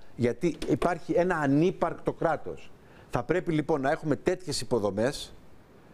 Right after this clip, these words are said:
να έχουμε τέτοια παιδεία, ώστε η δυνατότητα η δική σου να εισπράττεις κάποια λεφτά, να μην εξαντλείται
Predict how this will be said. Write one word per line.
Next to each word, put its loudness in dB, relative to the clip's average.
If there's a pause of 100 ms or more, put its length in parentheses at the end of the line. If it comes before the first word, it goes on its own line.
να 2
έχουμε 0
τέτοια 0
παιδεία, 2 (300)
ώστε 0 (260)
η 4
δυνατότητα 2
η 2
δική 0
σου 0 (580)
να 2 (120)
εισπράττεις 0
κάποια 2
λεφτά, 0
να 2
μην 4
εξαντλείται 2